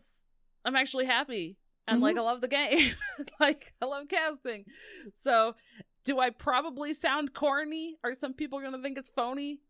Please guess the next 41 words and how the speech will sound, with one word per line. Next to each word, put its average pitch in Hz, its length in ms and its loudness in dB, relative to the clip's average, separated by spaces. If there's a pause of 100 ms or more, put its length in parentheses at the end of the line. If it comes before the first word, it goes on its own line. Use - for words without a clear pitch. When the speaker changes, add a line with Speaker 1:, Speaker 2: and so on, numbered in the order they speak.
(140)
Speaker 1:
Maybe. 226 560 -2 (640)
But 190 180 2
I 175 120 2
don't 269 180 0
care. 247 360 0 (100)
<laughs> - 80 -10 (760)
I'm 254 160 -6 (120)
gonna 330 140 -8
do 285 200 0
it 349 60 2
anyways. 277 500 0 (300)
Speaker 2:
I 190 120 12
Speaker 1:
That's 208 60 12
Speaker 2:
mean, 214 240 8
Speaker 1:
just 185 100 -2
who 190 80 0
I 214 100 4
am. 196 420 -2
Speaker 2:
I 170 100 8
was 170 100 2
gonna 185 120 4
say, 180 260 8
that's, 170 340 6
like, 165 240 6 (400)
the, 156 200 0 (160)
if 147 160 -2
someone 202 340 6
thought 151 300 8
that, 151 220 6 (140)
they 135 300 4
obviously 127 720 2 (120)
know 127 220 -2
nothing 120 440 -2
about 139 400 4
you. 185 480 -2
Speaker 1:
<laughs> 262 80 -6 (400)
Yeah. 139 280 -12 (240)
Speaker 2:
Because, 135 920 2
Speaker 1:
And, 330 160 2
Speaker 2:
like, 156 200 10
Speaker 1:
and - 60 -10